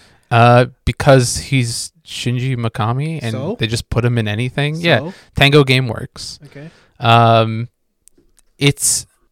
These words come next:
Speaker 1: it's, like, so different from anything they've ever done.
Speaker 2: Well, what do they do in the past?
Speaker 1: Evil Within one and two.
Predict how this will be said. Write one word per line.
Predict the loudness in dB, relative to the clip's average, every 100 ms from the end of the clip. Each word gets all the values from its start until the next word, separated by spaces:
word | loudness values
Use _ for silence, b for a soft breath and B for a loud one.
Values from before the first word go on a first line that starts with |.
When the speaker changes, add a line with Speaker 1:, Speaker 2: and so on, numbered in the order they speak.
| _ 0
Speaker 1:
it's, | 0 2
like, | 0
so | 0 4 6 6
different | 4 0 0 -4 -2
from | -2 0
anything | -2 0 -2 -4
they've | -2 -4 -6 -12 -20 _ _ _ _ -8
ever | -4 -4 -4
done. | -4 -8 -8
Speaker 2:
Well, | -4 -2
what | -2
do | -4
they | -6
do | -8
in |
the | -12
past? | -14 -18 -20 _ _ _ _ _ 0
Speaker 1:
Evil | 2 6 4
Within | 6 4 4
one | 2
and | 2 2
two. | 4 4 2